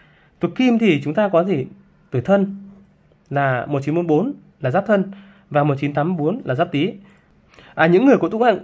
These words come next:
những người có ngũ hành thuộc kim thì chúng ta có một chín tám tư là Giáp Tý, ngũ hành thuộc kim. Thứ hai là một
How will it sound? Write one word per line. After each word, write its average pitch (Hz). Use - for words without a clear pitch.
những 165
người 233
có 151
ngũ 165
hành 214
thuộc 135
kim 214
thì 131
chúng 147
ta 170
có -
một 147
chín 143
tám 139
tư 214
là 139
Giáp 135
Tý, 151
ngũ 170
hành 170
thuộc 131
kim. 160
Thứ 170
hai 202
là 185
một 147